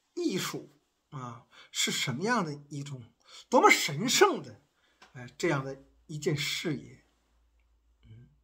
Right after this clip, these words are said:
用侯宝林先生的话说，侯宝林先生在旧社会的时候怎么过的是啊？这个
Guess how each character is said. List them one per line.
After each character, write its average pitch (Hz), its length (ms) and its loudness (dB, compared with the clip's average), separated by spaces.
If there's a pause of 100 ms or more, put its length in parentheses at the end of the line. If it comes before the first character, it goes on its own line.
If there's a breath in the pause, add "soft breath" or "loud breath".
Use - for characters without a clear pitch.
(720 loud breath)
用 294 160 2
侯 262 160 10
宝 262 60 12
林 196 180 8
先 202 160 4
生 190 100 0
的 185 80 0
话 180 220 6
说， 151 260 -12 (280 soft breath)
侯 - 160 8
宝 359 60 10
林 339 140 6
先 311 220 4
生 277 140 8
在 285 120 6
旧 285 200 0
社 240 100 4
会 240 100 8
的 226 80 2
时 208 60 -2
候 220 80 -2
怎 180 100 0
么 135 120 -6
过 208 180 2
的 175 80 -4
是 - 160 -14 (280)
啊？ 240 360 2 (500 soft breath)
这 208 220 10
个 214 160 -2